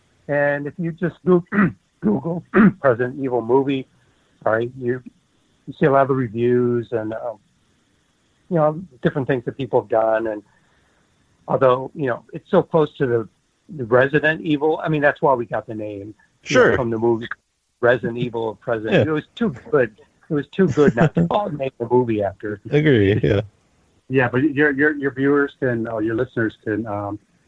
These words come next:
Speaker 3: go on, uh, uh, um, Facebook, and, uh, they can, um,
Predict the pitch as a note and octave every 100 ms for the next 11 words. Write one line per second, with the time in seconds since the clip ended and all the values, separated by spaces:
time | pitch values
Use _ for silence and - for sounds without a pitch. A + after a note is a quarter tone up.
0 | _ _ - A2+ A2 G#2+ G2+ A2 G#2+ G2+
1 | F#2+ - G#2+ G2+ G2 G#2 _ - A2 G#2
2 | A2 G#2+ - G2+ G2 G2+ - - _ _
3 | _ _ - G2 G2 G2 G#2 G2 F#2+ F#2+
4 | F#2 G2+